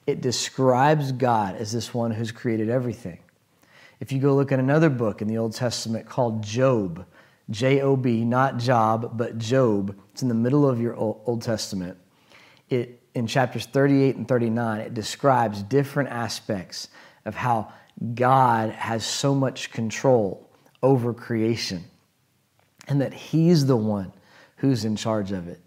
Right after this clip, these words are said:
And then if you go look in Colossians chapter one, a book in your New Testament, Colossians chapter one, book in your New Testament, what you have is,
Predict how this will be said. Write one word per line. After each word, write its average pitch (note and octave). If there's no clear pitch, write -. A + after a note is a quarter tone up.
And B2+
then C3
if B2+
you C#3+
go C#3+
look C3
in B2+
Colossians B2
chapter B2
one, B2+
a A2
book A2+
in A2+
your G2+
New D3+
Testament, G#2
Colossians A#2+
chapter B2
one, A#2
book A#2
in A#2
your G#2+
New D3
Testament, G#2
what B2
you B2
have A2+
is, A#2